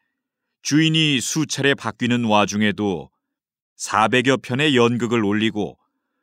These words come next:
수많은 연극인을 배출하는 등 한국 연극사의 발전을 이끌어왔습니다.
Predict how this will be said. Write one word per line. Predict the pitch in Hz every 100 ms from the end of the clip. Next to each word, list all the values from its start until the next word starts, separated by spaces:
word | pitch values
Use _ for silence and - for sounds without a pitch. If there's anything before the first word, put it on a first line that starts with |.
| _
수많은 | - - 156 151 151 156 143
연극인을 | 117 131 127 127 139 135
배출하는 | 107 107 113 - 113 110 104
등 | 98 71 _ _ _ _ _ _ _ _
한국 | - 110 120 123 131 104
연극사의 | 113 117 117 - 120 127 113 - _
발전을 | - 107 110 - 123 143 127
이끌어왔습니다. | 117 95 117 101 90 - 92 78 67 -